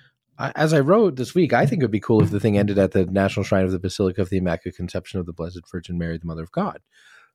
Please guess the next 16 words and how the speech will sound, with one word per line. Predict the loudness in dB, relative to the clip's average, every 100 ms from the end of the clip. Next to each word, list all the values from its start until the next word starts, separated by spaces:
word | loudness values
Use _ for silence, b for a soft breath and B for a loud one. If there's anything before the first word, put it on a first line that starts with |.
| -4
Um, | 0 2 0 -6 -10
you | 0 2
know, | 4
I | 2 2 2
think | 2 2
the | 2
most | 2 4 2 0
important | -8 -10 -4 0 2 2 -2
elements | 0 0 0 -2
of | -4
the | -2
March | -2 -4
for | -6
Life | -6 -6 -8
are | -10
the | -12